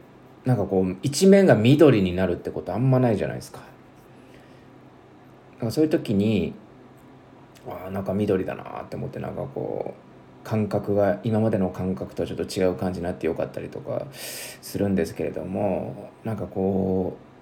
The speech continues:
う、その、まあ、いわばちょっと森的なところを歩いてるとですね、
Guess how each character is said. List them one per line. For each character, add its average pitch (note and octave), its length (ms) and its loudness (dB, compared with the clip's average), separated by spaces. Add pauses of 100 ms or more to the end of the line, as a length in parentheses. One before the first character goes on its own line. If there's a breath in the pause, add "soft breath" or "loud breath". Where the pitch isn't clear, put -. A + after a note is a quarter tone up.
(140)
う、 - 40 -20
そ G#2+ 80 -4
の、 F#2+ 60 0
ま F#2 100 -2
あ、 F#2 40 -2
い F#2 100 0
わ F#2+ 80 4
ば F2 120 0
ち F2 140 -8
ょ - 20 -6
っ - 40 -12
と G#2+ 360 -6
森 G#2+ 300 0
的 A2+ 240 0
な A2 100 2
と A2 100 -2
こ A#2 100 2
ろ G2 100 6
を F2 180 0
歩 F#2+ 120 2
い E2+ 60 -2
て - 100 -8
る - 100 -10
と - 100 -12
で - 140 -12
す - 120 -20
ね、 G2 240 -10